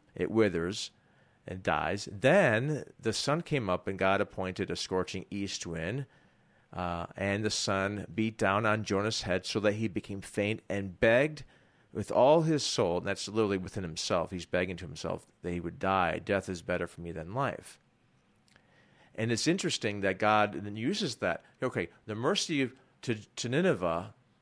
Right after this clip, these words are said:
Jonah was greatly displeased. There's mercy to himself, he was greatly pleased.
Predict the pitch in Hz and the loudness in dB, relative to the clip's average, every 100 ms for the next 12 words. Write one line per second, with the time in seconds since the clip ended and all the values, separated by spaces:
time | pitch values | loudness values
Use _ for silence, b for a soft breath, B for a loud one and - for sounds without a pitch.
0 | _ _ - 127 110 90 - 98 98 92 | _ _ -2 0 2 -2 -10 -8 -8 -6
1 | - 120 110 92 90 - 73 - - - | 0 2 2 -2 -6 -8 -10 -10 -16 -16
2 | 92 92 98 104 - - 95 95 - 87 | -16 -10 -6 -6 -6 -12 -8 -8 -6 -8
3 | 85 85 147 170 127 - - _ b b | -8 -2 2 4 2 -2 -16 _ b b
4 | b b _ _ _ _ 90 87 - 190 | b b _ _ _ _ -8 -6 -2 -2
5 | 185 113 - 76 50 - | 0 -4 -6 -10 -12 -14